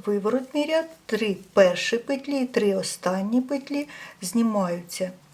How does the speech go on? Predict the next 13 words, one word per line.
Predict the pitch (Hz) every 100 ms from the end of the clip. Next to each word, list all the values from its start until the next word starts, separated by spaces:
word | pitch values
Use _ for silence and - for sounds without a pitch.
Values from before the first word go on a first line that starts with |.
| - - _ - - _
з, | 196 - - - 180
зі | 175 196 180
спиці | - - 294 320 339 330 - - - - _
не | 196 233
пров'язаними. | 240 233 180 170 180 - 180 - 185 185 _ _ _ _ _ _ _ _ _ _ _ _ _ _ _ _ _ _ _ _ - _ _ _ _ _ _ _ - - - - - - - - - - - -
І |
таким | 240 233 - 202
чином | - 247 302 339 214
у |
мене | 202 220
виходить | 190 190 - 269 226 -
така | 185 202 226
трошки | 226 208 202 180 - 175